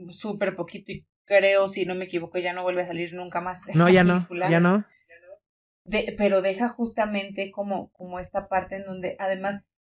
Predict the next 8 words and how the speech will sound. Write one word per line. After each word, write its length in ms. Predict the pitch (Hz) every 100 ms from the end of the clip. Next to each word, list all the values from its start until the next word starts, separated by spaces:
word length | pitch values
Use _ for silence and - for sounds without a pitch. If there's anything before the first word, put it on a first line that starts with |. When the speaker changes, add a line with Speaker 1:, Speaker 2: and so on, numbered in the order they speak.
| _ _
Speaker 1:
me 140 | 202
parece 480 | 202 185 175 185 208
como 300 | 208 202 190
que 100 | 190
es 220 | 185 -
un 340 | 202 196 196 -
tipo 600 | - 202 - 196 190 180
acosador, 800 | 180 - - 165 170 170 202 -